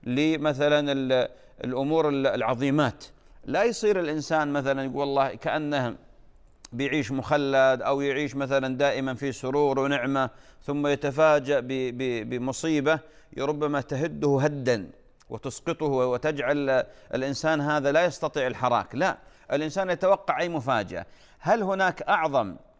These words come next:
من مصيبتنا بوفاة النبي عليه الصلاة والسلام؟ ما في مصيبة أعظم من مفا-، وفاة النبي عليه الصلاة والسلام. اصبر لكل مصيبة وتجلدي، واعلم بأن المرء غير مخلد،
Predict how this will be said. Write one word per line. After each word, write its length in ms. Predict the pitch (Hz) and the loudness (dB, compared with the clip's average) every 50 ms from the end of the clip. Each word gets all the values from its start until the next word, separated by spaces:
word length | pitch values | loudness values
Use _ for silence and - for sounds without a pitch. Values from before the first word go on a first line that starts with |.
| _ _ - | _ _ -10
من 220 | 123 127 147 143 | -8 -6 -4 -4
مصيبتنا 880 | 139 151 135 - 180 175 170 156 165 160 - 160 147 127 117 107 90 - - | -4 -4 -6 -4 -4 -2 -2 0 -2 -2 -2 -2 -2 0 0 -2 -2 -4 -6
بوفاة 460 | 113 123 139 143 139 117 156 151 147 - | -4 0 2 2 2 4 2 2 2 2
النبي 320 | 143 131 131 127 120 117 120 | -2 -6 -6 -4 -4 -2 -2
عليه 200 | 107 123 127 127 | -2 0 0 -2
الصلاة 360 | 123 - - 120 120 120 117 - | -2 -2 -2 0 0 0 0 -2
والسلام؟ 240 | 113 - - 120 131 | -4 -6 -6 -4 -2
ما 220 | 160 202 240 233 | -2 0 -2 -2
في 100 | 214 226 | -2 -4
مصيبة 460 | 220 214 - - 190 185 165 156 147 | -4 -4 -4 -2 -2 -2 -2 0 0
أعظم 280 | 143 156 147 147 151 143 | 0 0 0 -2 -4 -4
من 160 | 143 143 139 | -4 -4 -4
مفا-، 320 | 139 135 127 151 143 - | -4 -4 -2 -2 -2 -2
وفاة 280 | - 147 131 151 143 131 - | -2 -4 0 0 0 0 0
النبي 320 | 127 123 120 117 107 113 | -4 -8 -6 -6 -4 -4
عليه 180 | 107 113 117 113 | -2 -2 -2 -4
الصلاة 360 | 104 - - 110 107 98 92 - | -4 -4 -2 0 0 0 -2 -4
والسلام. 420 | 92 98 - - - 104 104 - - - - - - - - - | -8 -10 -10 -8 -8 -6 -6 -6 -8 -12 -20 -20 -20 -10 -4 -2
اصبر 560 | 139 143 - - 135 151 160 160 127 107 - - - - - - | -2 -2 -2 -4 -6 -2 -2 -2 -2 -2 -6 -12 -16 -20 -16 -10
لكل 520 | - 113 123 - - 156 156 160 160 165 160 | -6 -4 -4 -4 -2 -2 -2 0 0 0 0
مصيبة 580 | 156 151 147 - - 175 175 156 139 143 139 - | -2 -2 -4 -4 -4 -4 -2 -2 0 -2 -2 -2
وتجلدي، 1160 | 147 135 135 135 135 131 - 147 139 131 131 151 170 165 151 139 131 120 107 98 101 95 - - - _ _ _ - | -2 -2 0 0 0 0 0 -2 -2 0 0 0 0 2 0 0 0 -2 -2 -2 -4 -6 -6 -10 -16 _ _ _ -2
واعلم 500 | 113 135 156 139 143 156 156 156 147 143 | 2 2 2 2 2 0 -2 -2 -4 -4
بأن 460 | 139 143 - - 151 147 143 143 143 | -6 -6 -4 -4 -4 -4 -2 -2 -2
المرء 440 | 143 139 139 147 160 165 151 92 131 | -2 0 0 0 0 0 2 2 2
غير 420 | 143 131 147 180 214 220 208 208 | 2 2 2 0 0 0 -2 -2
مخلد، 800 | 196 196 190 - - 180 175 170 156 139 135 123 110 107 92 - | -2 -2 -2 -2 0 0 0 0 2 0 0 0 -2 -4 -6 -8